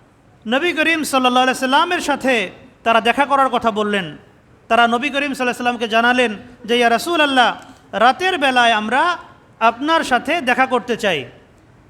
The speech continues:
এবং নবী করিম সাল্লাল্লাহু আলাইহি সাল্লাম মিনার ওই সেই ঘাটিতে আকাবায়, যেখানে এর আগের বছর বায়াত সংঘটিত হয়েছিল, সেখানে তাদের সাথে সাক্ষাৎ করলেন এবং আকাবার দ্বিতীয় বায়াত সংঘটিত হলো। এ ব্যাপারে হযরত জাবের রাদিয়াল্লাহু তাআলা আনহু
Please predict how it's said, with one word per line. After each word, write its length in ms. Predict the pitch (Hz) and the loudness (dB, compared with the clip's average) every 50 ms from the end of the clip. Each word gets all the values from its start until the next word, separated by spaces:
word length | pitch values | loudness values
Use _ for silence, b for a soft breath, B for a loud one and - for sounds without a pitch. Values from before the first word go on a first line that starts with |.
| _ _ | _ _
এবং 340 | - 240 254 269 339 359 381 392 381 349 277 - - - - - - | -2 0 2 2 2 2 0 -2 -6 -12 -16 -20 -20 -20 -20 -10 -6
নবী 240 | 208 220 233 302 302 | -4 -2 0 0 0
করিম 260 | 277 277 269 262 233 | 0 0 0 0 -2
সাল্লাল্লাহু 100 | - 240 | -2 -2
আলাইহি 140 | 233 233 220 | -2 0 -2
সাল্লাম 420 | 226 233 226 226 220 214 190 185 - | -2 0 0 0 0 0 -4 -8 -12
মিনার 440 | 202 190 214 240 254 262 311 339 330 302 - | -8 -4 -2 -2 0 0 0 0 0 0 0
ওই 240 | 240 285 349 349 302 | -2 0 0 0 -2
সেই 240 | - 294 302 302 226 | -2 -2 -2 -2 -2
ঘাটিতে 560 | 185 226 226 226 254 202 247 233 208 180 165 - - - - | -2 -2 -2 -2 -2 -2 0 0 -2 -2 -4 -10 -20 -10 -4
আকাবায়, 600 | - 175 - 240 247 240 247 240 233 208 175 160 - - - - - | -2 -2 0 2 2 2 4 4 2 2 0 -2 -6 -14 -20 -14 -10
যেখানে 340 | 175 214 190 240 247 240 247 | -8 -4 -2 0 0 0 0
এর 140 | 233 226 226 | -2 -2 0
আগের 320 | 208 226 247 311 349 349 | 0 0 0 -2 -2 -2
বছর 320 | 311 294 269 - 262 240 | -2 -2 -2 -2 -2 -2
বায়াত 280 | 214 226 226 247 254 240 | 0 2 2 2 0 0
সংঘটিত 420 | - 262 254 254 247 247 254 247 | -2 -6 -4 -4 -4 -6 -4 -4
হয়েছিল, 380 | 247 226 262 269 - 294 320 339 370 381 370 B B B B B | -2 -2 -2 -2 -2 -4 -2 -2 -2 -2 -4 B B B B B
সেখানে 360 | - - 233 202 269 262 262 | -6 -4 -2 0 0 -2 0
তাদের 220 | - 247 233 277 - | 0 0 0 -2 -2
সাথে 180 | 277 254 233 | -4 -6 -6
সাক্ষাৎ 400 | - 233 240 - - 240 233 - | -4 -6 -4 -2 -2 -2 -2 -2
করলেন 480 | - 233 220 220 226 240 277 330 349 339 B B B B B | -2 -2 -2 0 0 -2 -2 -4 -6 -12 B B B B B
এবং 280 | 208 214 226 220 208 | -4 -4 -2 -2 0
আকাবার 480 | 196 208 214 - 277 285 277 339 339 320 | 2 0 2 2 0 0 2 0 0 0
দ্বিতীয় 320 | 220 254 247 - 277 277 | -2 -6 -6 -6 -6 -4
বায়াত 320 | 240 240 247 269 294 285 285 | 0 0 0 0 0 -2 -2
সংঘটিত 400 | 277 269 254 240 240 233 233 233 | -4 -2 -2 -2 -2 -2 -2 -4
হলো। 300 | 202 196 180 165 147 - - - - - b b b b b b b b b b | -2 -2 -2 -4 -6 -6 -10 -20 -20 -20 b b b b b b b b b b
এ 80 | 254 | -2
ব্যাপারে 300 | 277 339 349 370 370 339 | 0 2 2 2 4 4
হযরত 300 | 285 294 262 285 285 240 202 | 2 2 0 0 -2 -2 0
জাবের 420 | 185 262 277 294 277 330 330 302 | 2 4 4 4 4 0 -2 0
রাদিয়াল্লাহু 440 | 269 247 220 240 240 240 247 254 254 | -2 -2 0 0 -2 0 0 0 0
তাআলা 180 | 247 262 247 247 | 0 0 0 0
আনহু 360 | 247 226 240 254 247 220 208 | 0 0 0 0 -2 -2 -4